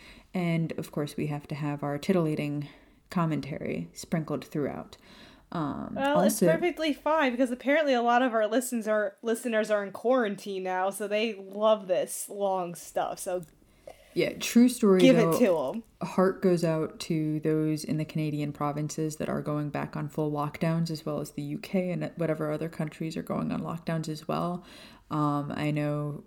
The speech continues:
Speaker 1: in particular, Quebec, um, is going on lockdown, so, you know, big hugs out to you guys. Um,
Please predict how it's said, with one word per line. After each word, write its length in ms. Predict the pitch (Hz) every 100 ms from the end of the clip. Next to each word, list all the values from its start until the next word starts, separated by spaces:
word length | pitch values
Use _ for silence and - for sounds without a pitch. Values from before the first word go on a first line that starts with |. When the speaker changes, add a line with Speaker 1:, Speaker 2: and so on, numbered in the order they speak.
| -
Speaker 1:
in 100 | 151
particular, 720 | 151 - 160 - 151 151 147
Quebec, 640 | - 151 151 151 - - - - - _ -
um, 440 | 156 147 147 143
is 140 | - -
going 280 | 165 156 151
on 100 | 151
lockdown, 640 | 151 160 - 147 151 151
so, 440 | - 151 - 160 - - - - - - - - _
you 80 | 156
know, 100 | 143
big 300 | 147 151 151
hugs 240 | 151 151
out 180 | 151 147
to 120 | - 147
you 160 | 143
guys. 640 | 143 139 139 143 160 - - - -
Um, 540 | - 147 143 - -